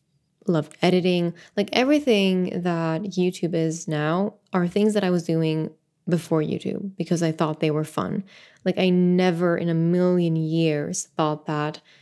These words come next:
these things that I enjoy are things that I can, like, make a living doing one day. Never, ever. When I picked up my camera for the first time,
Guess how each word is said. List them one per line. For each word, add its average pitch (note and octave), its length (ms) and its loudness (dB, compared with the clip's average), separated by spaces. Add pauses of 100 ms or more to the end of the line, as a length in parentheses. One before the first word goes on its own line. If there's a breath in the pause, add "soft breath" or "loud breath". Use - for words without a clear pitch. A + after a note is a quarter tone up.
(240 soft breath)
these F3+ 220 2
things E3+ 220 0
that E3 100 0
I D#3 60 -2
enjoy F3 640 2
are F3+ 100 -2
things F3+ 300 0
that E3+ 100 -2
I D#3+ 120 0
can, D#3 200 -4
like, D3+ 200 -6
make E3+ 260 0
a - 20 2
living D#3 340 0
doing D3 300 0
one - 140 -4
day. - 240 -10 (340)
Never, F3+ 580 4
ever. D3+ 440 -4
When F3 140 0
I A3 80 2
picked A#3+ 280 -2
up G#3+ 120 0
my G#3 100 0
camera G#3 360 0
for G#3 100 -2
the G3+ 100 0
first G3 240 -4
time, F#3+ 400 -2